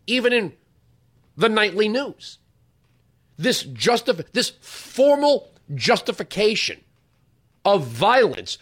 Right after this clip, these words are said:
so long as the reason for the violence is accepted by these network news anchors, who are really just activists. But here's a de-,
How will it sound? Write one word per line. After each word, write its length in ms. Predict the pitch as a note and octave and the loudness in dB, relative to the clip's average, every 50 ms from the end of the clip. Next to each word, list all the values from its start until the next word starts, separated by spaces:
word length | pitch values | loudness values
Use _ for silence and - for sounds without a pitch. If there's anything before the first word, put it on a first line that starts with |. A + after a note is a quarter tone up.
| _ | _
so 360 | - - - - - B3 A#3+ A3 | -10 -6 -4 0 2 4 4 4
long 640 | G3+ F3 E3 F#3 A3+ C4 C#4+ D4 D4 D4+ C#4+ B3+ - - | 2 0 0 2 4 6 6 6 6 4 2 -4 -6 -4
as 280 | - A3 A3 G3 D#3 C#3+ | 0 0 0 0 0 0
the 160 | D#3 G3 F#3 | 2 2 2
reason 720 | D#3 D3 C#3+ D3+ F3+ B3+ D4+ G4+ F#4+ C#4 A3 A#3 G3+ D#3+ | 2 0 -4 -8 -8 -8 -6 -4 -4 -2 -2 -2 -2 -4
for 160 | - - E3 | -4 -4 -2
the 100 | D3 D3+ | 0 0
violence 640 | C#3 G#2+ C#3+ C#3+ C3+ C3+ C3 B2+ C3+ C3+ C3 - - - - - - - | 0 0 0 0 2 0 0 0 -2 -6 -8 -10 -14 -18 -20 -20 -10 -4
is 140 | - A#3+ G#3 | -2 -2 -2
accepted 800 | A#3 - - - - - C4+ C4+ C4+ - - D3 C3 G#2+ G#2+ - _ _ _ _ _ _ _ _ _ _ _ _ - | 0 -2 -2 -2 0 0 0 0 -2 -4 -8 -8 -8 -8 -10 -14 _ _ _ _ _ _ _ _ _ _ _ _ -10
by 240 | - B2 G3 A3 A3+ | -2 0 2 2 2
these 260 | G3+ A3+ G#3+ F#3 C#3 | 2 2 0 0 0
network 460 | E3 F#3 F#3+ D#3 D3+ E3+ F#3+ F3 - | 2 0 0 0 0 -2 -2 -2 -2
news 260 | F3 G3 A3+ A3+ D#3+ | -4 -2 -2 -2 0
anchors, 600 | C3+ C#3 G2+ F2 - - - - - - - - _ _ _ _ _ _ _ _ _ _ _ _ _ _ | -2 -2 -4 -4 -12 -18 -20 -20 -20 -20 -20 -20 _ _ _ _ _ _ _ _ _ _ _ _ _ _
who 180 | - B3 C4+ | -2 2 4
are 120 | C4+ A#3+ A3 | 4 4 4
really 280 | A#3 C4 C4 A#3 G#3+ | 4 2 2 0 0
just 220 | D#3+ C#3+ G3 - - | 0 0 -2 0 0
activists. 500 | G3+ A3+ A3 - - A#2+ - - - - | 0 0 0 -2 -6 -12 -16 -16 -10 -6
But 120 | - B2+ | -6 -6
here's 220 | C3 G3 C#4+ D4+ | -4 -2 -4 -2
a 60 | D#4+ A#3 | -4 -6
de-, 300 | - - F3+ F3+ - | -6 -8 -12 -12 -14